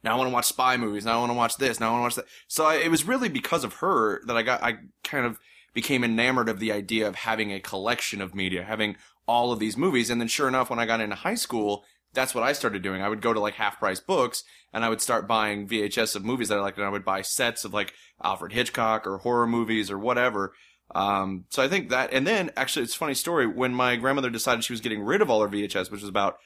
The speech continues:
uh, three or four years ago, I happened to be home and she's like, "Well, I'm just gonna throw 'em all out." And I was like, "Can I have them?"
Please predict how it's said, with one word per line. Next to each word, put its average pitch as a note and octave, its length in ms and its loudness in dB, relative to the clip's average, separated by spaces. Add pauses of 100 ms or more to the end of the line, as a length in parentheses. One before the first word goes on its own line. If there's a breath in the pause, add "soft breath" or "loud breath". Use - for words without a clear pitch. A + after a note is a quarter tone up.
(380 soft breath)
uh, G2+ 340 4
three G#2+ 160 -2
or - 20 0
four A#2 160 -2
years D3 240 0
ago, F#2+ 420 0 (400 soft breath)
I A2+ 80 -2
happened C3+ 300 -2
to B2 80 -2
be A2+ 140 -2
home C3 320 2
and A2+ 80 0
she's A2 120 -6
like, A2+ 100 2
"Well, A#2 80 6
I'm C#3 60 4
just C#3 100 0
gonna B2+ 140 0
throw A2+ 200 2
'em G#2+ 100 2
all G#2+ 100 4
out." B2+ 180 4
And - 80 -2
I - 20 0
was G#2+ 100 0
like, G#2 160 2
"Can C#3+ 120 -6
I F3 80 -2
have C#3+ 320 0
them?" A3 240 0